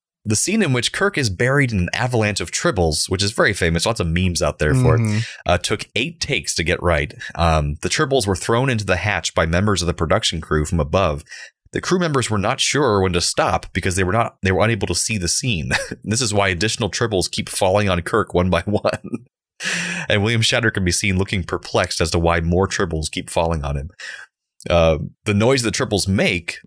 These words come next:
Speaker 1: was a combination of dove coos, screech owl cries, and air escaping from balloons, which is, kinda makes sense when you think about it.
Speaker 2: I can see that.
Speaker 1: Yeah.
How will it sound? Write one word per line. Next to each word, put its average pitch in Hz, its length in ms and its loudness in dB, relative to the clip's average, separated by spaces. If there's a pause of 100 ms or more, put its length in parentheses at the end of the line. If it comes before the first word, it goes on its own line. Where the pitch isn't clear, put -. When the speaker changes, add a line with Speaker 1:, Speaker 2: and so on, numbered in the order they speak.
Speaker 1:
was 95 160 2
a 92 60 -2
combination 117 560 0
of 80 280 0
dove 101 320 0
coos, 190 520 0 (220)
screech - 520 -2
owl 127 300 2
cries, 80 720 2
and 85 260 0
air 107 220 4
escaping 104 480 -2
from 92 200 0
balloons, 76 760 0 (260)
which - 180 -4
is, - 380 -4 (180)
kinda 170 180 -2
makes 196 220 0
sense 151 260 0
when 85 60 -4
you 76 60 -4
think 104 180 -4
about - 260 -4
it. - 60 -14 (520)
Speaker 2:
I 135 80 -8
can 170 120 -6
see 120 140 -6
that. 90 240 -4 (160)
Speaker 1:
Yeah. 139 300 0